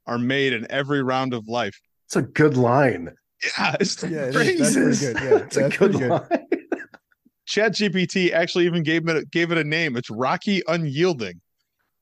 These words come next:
Speaker 1: And what I
Speaker 2: Oh,
Speaker 1: wanted was a Rocky
Speaker 2: I'd watch
Speaker 1: sequel,
Speaker 2: that.
Speaker 1: but he's eighty.
Speaker 3: He's
Speaker 1: Um,
Speaker 3: eighty.
Speaker 1: I also asked Chat G P T to do, um, a rematch between Rocky and Drago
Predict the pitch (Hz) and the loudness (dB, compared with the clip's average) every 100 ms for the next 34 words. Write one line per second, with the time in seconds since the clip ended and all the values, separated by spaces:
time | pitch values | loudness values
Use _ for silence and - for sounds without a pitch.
0 | _ - - 139 165 160 165 190 170 147 | _ -10 -4 0 2 2 2 0 0 0
1 | 147 143 147 190 190 - 185 - 165 160 | 0 0 2 2 2 2 0 2 2 2
2 | 135 170 165 185 - 156 180 120 87 _ | 0 0 2 0 0 -2 -2 -4 -10 _
3 | _ 190 175 160 131 131 254 220 - _ | _ -10 -8 -6 -6 -6 -8 -12 -14 _
4 | - _ - _ _ 147 170 202 202 165 | -20 _ -20 _ _ -2 0 2 2 0
5 | 165 - 175 156 156 151 160 156 170 156 | 0 -2 -2 -2 -2 -2 -2 -2 0 0
6 | 135 131 139 135 127 - _ - 113 117 | 0 0 0 0 -2 -4 _ -10 -6 -6
7 | 104 110 117 151 147 127 - 117 127 110 | -6 -2 0 0 0 -4 -6 -6 -4 -2
8 | 120 127 127 110 104 98 110 120 120 101 | -2 -2 -4 -4 -4 -6 -4 -4 -2 -4
9 | 95 | -8